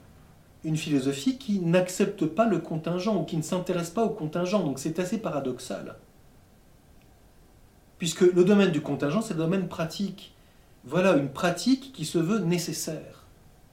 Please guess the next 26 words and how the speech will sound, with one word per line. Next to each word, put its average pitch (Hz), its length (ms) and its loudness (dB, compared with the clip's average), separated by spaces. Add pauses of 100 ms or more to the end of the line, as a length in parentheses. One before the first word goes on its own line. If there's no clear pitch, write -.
(300)
Une 165 160 2
pratique 170 380 0
qui 165 120 -6
se 156 140 0
veut 202 280 0
absolue, 175 640 -2 (540)
j'allais 139 120 -2
dire, 214 220 2
une 160 180 0
pratique 151 400 0
qui 180 80 2
se - 100 -2
prétend 156 360 0
spéculative, 190 760 -2
puisque 170 220 -8
c'est 180 120 -2
la 165 100 2
nécessité. 160 540 -2
Alors 139 80 0
la 165 80 0
nécessité, 196 640 0
c'est 160 160 -6
quoi 165 180 -4
pour 143 120 -4
le - 40 -12
philosophe ? 143 420 -12